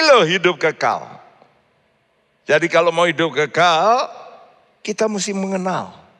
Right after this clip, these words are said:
Ya, mengenal sampai kita ini tidak mau berbuat dosa. Nah, kalau tidak mau berbuat dosa, apa risikonya? Menderita. Betul nggak?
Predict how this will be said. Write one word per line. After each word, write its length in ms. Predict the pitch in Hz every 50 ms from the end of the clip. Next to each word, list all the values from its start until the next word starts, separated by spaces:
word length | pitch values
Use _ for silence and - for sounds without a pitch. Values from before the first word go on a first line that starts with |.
| _ _ _ _ _ _ _ _ _ _ _ _ _ -
Ya, 400 | - - 113 151 190 196 196 190 - - - - _ _
mengenal 880 | - - 160 160 151 147 147 143 147 147 160 190 208 208 202 180 - -
sampai 720 | - - - 151 143 143 127 117 - - 170 170 147 117 - -
kita 400 | - 165 160 - - - 156 170
ini 160 | 202 226 185 - - _ _ -
tidak 400 | 247 226 170 _ - 185 170 - - - - - -
mau 560 | 175 196 196 208 202 202 226 254 269 233 180 131
berbuat 480 | 117 127 139 127 117 - 120 113 95 -
dosa. 320 | - 98 92 - - - - - _ _ _ _ _ _ _ _ _ _ -
Nah, 160 | 104 110 110
kalau 240 | 101 120 120 135 135
tidak 320 | 101 131 127 117 120 117 120
mau 160 | 131 123 110
berbuat 400 | 98 113 110 90 117 110 101 90
dosa, 480 | 110 104 95 - - 127 151 180 190 - - - _ - _ _ _ _ -
apa 320 | 123 135 127 - 120 117
risikonya? 640 | 107 107 110 101 107 101 - 101 95 92 85 90 - - - -
Menderita. 880 | - 113 117 135 117 104 113 143 143 - - 113 101 92 98 120 120 - _ _ _ _ _ _ _ _ _ _ _ _ _ _ _ _ _ _ _ _ _ _ _ _ _ _ _
Betul 320 | - 214 - 587 453 392 392
nggak? 320 | - - - - - -